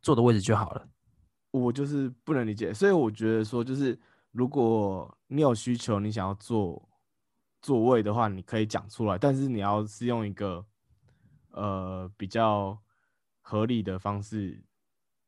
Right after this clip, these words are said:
Speaker 2: 就是你至少也要去排个座位嘛，然后再过来跟我讲这件事情啊。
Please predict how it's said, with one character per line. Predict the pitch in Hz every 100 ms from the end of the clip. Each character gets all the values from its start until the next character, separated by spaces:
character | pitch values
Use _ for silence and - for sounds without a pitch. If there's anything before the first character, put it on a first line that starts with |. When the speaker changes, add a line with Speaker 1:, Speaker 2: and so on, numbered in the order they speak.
| _
Speaker 2:
就 | 123
是 | 135 143 123 - _
你 | -
至 | 123 185
少 | 170
也 | 120
要 | 117 135
去 |
排 | 156 117
个 | 117 113
座 | 147 135
位 | 131 113
嘛， | 101 92
然 | 101 107
后 | 113
再 | 123
过 | 120 117
来 | 101
跟 | 104
我 | 101
讲 | 90
这 | 95
件 | 101
事 | 113
情 | 104 98 85
啊。 | 92